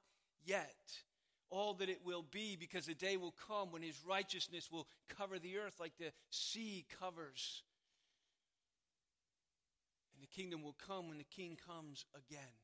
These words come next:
in power and in glory. And we've seen also that not only is he the king that is,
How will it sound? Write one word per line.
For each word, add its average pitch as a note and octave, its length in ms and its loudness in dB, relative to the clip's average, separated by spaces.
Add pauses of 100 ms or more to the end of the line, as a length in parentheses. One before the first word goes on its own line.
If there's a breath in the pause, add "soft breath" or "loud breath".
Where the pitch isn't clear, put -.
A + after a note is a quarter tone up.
(580 loud breath)
in C#3 160 -8
power C#3 480 -8 (100)
and C#3 100 -10
in C3+ 120 -12
glory. D3 460 -6
And C3+ 80 -12
we've C#3+ 120 -6
seen D#3+ 280 -2
also D#3 420 -6
that C3+ 180 -14 (500 loud breath)
not E3+ 160 4
only F#3 340 4
is D#3 140 2
he F3+ 220 -2
the D3 140 -6
king A3+ 640 0
that E3+ 140 -2
is, D#3+ 220 0